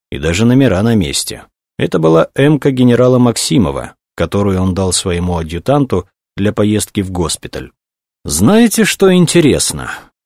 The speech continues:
Ванин подошел к Косовичу, снял фуражку и принялся платком протирать изнутри края околыша,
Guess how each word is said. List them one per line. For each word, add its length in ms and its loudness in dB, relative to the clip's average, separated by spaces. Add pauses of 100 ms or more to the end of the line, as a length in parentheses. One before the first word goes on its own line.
Ванин 460 2
подошел 540 -2
к 120 -20
Косовичу, 760 -2 (240)
снял 360 2
фуражку 540 0
и 60 2
принялся 540 -2
платком 460 0
протирать 500 -2
изнутри 420 -2
края 440 0
околыша, 600 -2